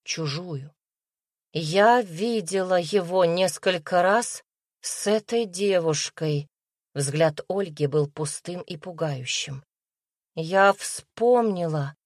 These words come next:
Она кивала ему при каждой встрече. Я даже не помню её лица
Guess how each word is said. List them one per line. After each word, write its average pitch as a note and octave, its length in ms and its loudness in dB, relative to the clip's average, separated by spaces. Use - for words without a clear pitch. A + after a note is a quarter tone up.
Она G#3+ 380 6
кивала A3 760 4
ему G3 480 2
при G3+ 160 2
каждой G#3 480 2
встрече. G#3+ 680 0
Я G3 200 4
даже A3 200 4
не A#3+ 140 6
помню B3 400 6
её A#3+ 260 2
лица A#3 760 2